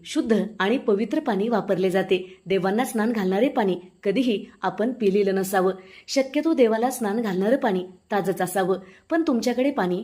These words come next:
रोज येत नसेल तर आपण देवासाठी एक वेगळी कळशी भरून ठेवू शकता आणि त्याच पाण्याने देवांना आपण स्नान घातलं पाहिजे. देवाला आपण ज्या पाण्याने स्नान घालतो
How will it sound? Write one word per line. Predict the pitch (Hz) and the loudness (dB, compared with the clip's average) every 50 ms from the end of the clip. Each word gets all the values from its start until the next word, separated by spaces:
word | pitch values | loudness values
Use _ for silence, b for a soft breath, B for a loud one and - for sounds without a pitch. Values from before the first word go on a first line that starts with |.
| - - - | -8 -8 -2
रोज | 233 277 311 294 285 | 0 2 2 4 4
येत | 254 - 208 | 2 2 2
नसेल | 202 190 190 196 180 175 B B B B - | -2 -2 0 -2 -2 -2 B B B B -2
तर | 311 311 | 0 2
आपण | 254 - - 262 214 185 196 B B B | 2 2 0 0 -2 -2 -4 B B B
देवासाठी | 190 185 - 196 214 247 - 311 294 - 208 202 202 B B B - | -2 0 2 2 2 2 0 0 -2 0 -2 -2 -4 B B B -4
एक | 277 311 302 262 | -4 -4 -2 0
वेगळी | 214 214 202 - 220 247 277 | 2 2 2 2 2 0 0
कळशी | - 254 202 180 - 220 | 0 0 0 0 -2 -4
भरून | 240 220 208 185 196 - | -4 -2 -2 -2 -2 -2
ठेवू | - 185 185 185 | -2 -2 -2 -2
शकता | 180 - 196 - - - 190 190 190 B B B B - | -2 -2 -4 -4 -4 -4 -4 -4 -6 B B B B -4
आणि | 214 247 247 208 185 185 B B B B - | -2 0 0 0 0 -2 B B B B 0
त्याच | - 262 285 285 - | 2 2 2 2 0
पाण्याने | 320 269 220 208 233 226 202 180 - - - - | 0 0 2 2 2 2 2 2 0 -4 -10 -6
देवांना | - 165 190 202 208 214 220 247 285 285 | -2 0 2 2 2 2 0 0 0 -2
आपण | - 175 170 185 190 226 | -4 -4 -2 -2 0 0
स्नान | 247 240 - 208 190 190 196 | -2 -2 -2 -2 0 0 0
घातलं | 185 185 180 190 190 | 0 -2 -2 0 0
पाहिजे. | 185 196 190 190 175 190 190 170 - B B B B B B B | 0 2 2 2 4 2 2 2 -2 B B B B B B B
देवाला | 208 262 269 269 277 285 320 311 302 | 4 4 6 6 4 4 2 2 0
आपण | 214 - - 233 180 175 170 B B - 196 | 0 0 2 2 2 0 -4 B B -2 2
ज्या | 202 262 302 | 4 4 4
पाण्याने | 311 311 269 214 202 208 208 220 269 | 4 4 2 2 2 2 0 0 0
स्नान | 277 - 240 214 214 240 | 0 -2 -2 0 0 0
घालतो | 233 208 185 170 170 247 190 170 | 0 -2 -2 0 2 2 2 2